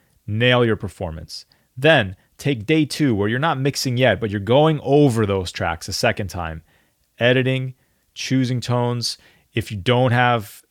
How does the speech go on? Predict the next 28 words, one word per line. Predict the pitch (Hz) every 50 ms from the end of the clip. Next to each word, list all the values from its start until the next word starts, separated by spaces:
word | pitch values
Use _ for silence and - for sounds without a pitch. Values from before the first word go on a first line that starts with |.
| _ -
analog | 123 123 120 120 120 120 120 120 120 120 120 113 - - - _ _ _ - 104 90
gear | 90 95 113 120 120 120 120 113
to, | 104 - - 107 104
like, | 101 98 98 90
I'm | 107 104 101 104 104
t-, | - - - 104 113 113
talking | - 117 107 101 - 110
about | 104 104 104 101 92
reamping | 98 104 104 104 104 98 85 98 92
a | 92
line | 90 90 95 98 101 107 104
level | 104 104 98 104 101
signal | - - 113 104 101 104 92
through | - - 98 92
a | 85
preamp, | - - - 110 110 110 110 104 - _ _ _ _ _ _ -
that's | 95 92 98 - -
fine. | - 127 120 110 101 82 78 78 - _ _ _ _ _ _
Pull | - - 120 117 120
up, | 117 110 -
like, | 110 110 104 98 98 - - -
a | 104
tape | - - 113 117 110 107 - - _
plug-in | - - 117 110 110 107 110 110 107 104 104 98 - _ _ _ _ _ -
or | 113 101
something | - - 139 127 120 - - 123 117 107
to | - 107
just | 95 98 98 - - -